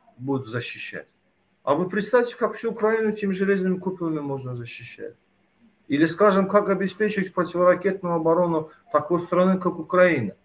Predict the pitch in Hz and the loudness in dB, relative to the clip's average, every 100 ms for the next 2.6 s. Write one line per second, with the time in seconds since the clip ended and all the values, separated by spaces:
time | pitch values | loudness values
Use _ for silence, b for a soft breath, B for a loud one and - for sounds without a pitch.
0 | _ _ _ _ _ 208 247 196 175 160 | _ _ _ _ _ 6 6 8 4 4
1 | - 190 185 175 190 185 165 147 156 151 | 6 6 6 4 0 0 -2 0 0 2
2 | 160 180 233 226 160 - | 0 2 0 2 -4 -6